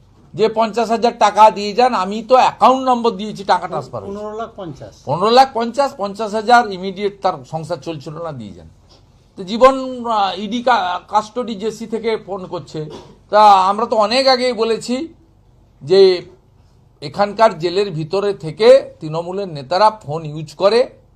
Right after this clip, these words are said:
Speaker 1: যেদিন যেটা খেতে চায় সেদিন খায়। অন্য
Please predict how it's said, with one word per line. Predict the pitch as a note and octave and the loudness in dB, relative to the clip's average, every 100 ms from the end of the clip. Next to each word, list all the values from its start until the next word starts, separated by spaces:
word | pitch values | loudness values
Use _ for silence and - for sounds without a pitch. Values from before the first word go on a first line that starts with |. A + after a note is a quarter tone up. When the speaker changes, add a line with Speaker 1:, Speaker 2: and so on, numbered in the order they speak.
| _ _ _ _ | _ _ _ _
Speaker 1:
যেদিন | G#2+ D3+ E3+ A#3 | -8 -8 -4 -6
যেটা | G#3+ G#3+ G#3 | -4 -4 -6
খেতে | - D#3 F#3+ | -8 -6 -2
চায় | F#3+ G#3 | 0 0
সেদিন | G3+ E3+ F3+ F3+ - _ - A2+ _ | -2 -10 -12 -14 -20 _ -20 -20 _
খায়। | - E3 A3+ C4+ _ _ _ _ _ _ - _ _ _ - | 2 6 6 2 _ _ _ _ _ _ -20 _ _ _ -10
অন্য | D#3 F3+ | -8 -2